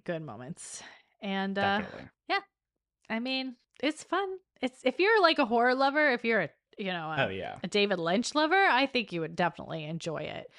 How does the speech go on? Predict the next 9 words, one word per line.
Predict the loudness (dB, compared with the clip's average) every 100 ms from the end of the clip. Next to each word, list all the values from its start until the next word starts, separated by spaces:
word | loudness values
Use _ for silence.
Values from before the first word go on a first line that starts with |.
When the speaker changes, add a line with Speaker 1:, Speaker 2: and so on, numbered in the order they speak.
| -20 -20 -20 _
Speaker 2:
Yeah. | -6 -6 -8 _ _ _ _
Speaker 1:
And | -4 0
there's | 0
definitely | 0 -2 -2 0 0 -2 -4 -10 _ _ _ -4
a | 0
lot | 2 2
of | 2 0 -8 _ -20 -18 -14 -6
Lynchian | -6 -6 -8 -10 -8
aspects | -6 -6 -6 -12 -14 -14 -18 -18 -20